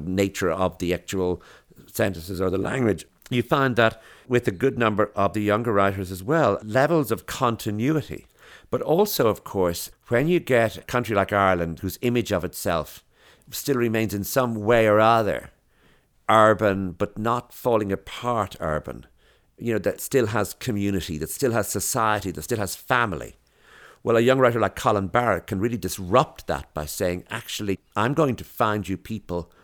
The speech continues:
who don't feel that anymore, where it's over. People are on the edge of towns. People are living on welfare. People are not going to school when they should. People's parents are missing. People whose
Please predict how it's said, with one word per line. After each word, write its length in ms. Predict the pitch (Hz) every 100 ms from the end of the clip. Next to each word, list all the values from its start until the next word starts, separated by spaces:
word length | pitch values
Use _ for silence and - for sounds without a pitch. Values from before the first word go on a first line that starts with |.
| _ _
who 100 | 95
don't 240 | 123 113
feel 320 | - 123 87
that 280 | 71 65 -
anymore, 420 | 71 73 67 65 - _ _ _
where 100 | 101
it's 100 | -
over. 440 | 120 98 90 73 57 - -
People 200 | - 117
are 40 | 107
on 60 |
the 140 | - -
edge 200 | 113 98
of 120 | -
towns. 920 | - 110 101 80 73 67 71 - - - -
People 180 | 117 107
are 20 |
living 160 | 104 98
on 140 | 92
welfare. 720 | 92 113 101 - 82 67 65 - - -
People 140 | 117
are 40 | 107
not 120 | 110
going 120 | 110
to 80 | 85
school 480 | - - - 113 98
when 120 | 92
they 60 |
should. 520 | 82 - 120 92 73 - - - -
People's 260 | - 101
parents 420 | - - 120 107
are 60 | 98
missing. 560 | 90 110 - 82 67 - - - _
People 340 | - 123 120 101
whose 420 | 117 107 101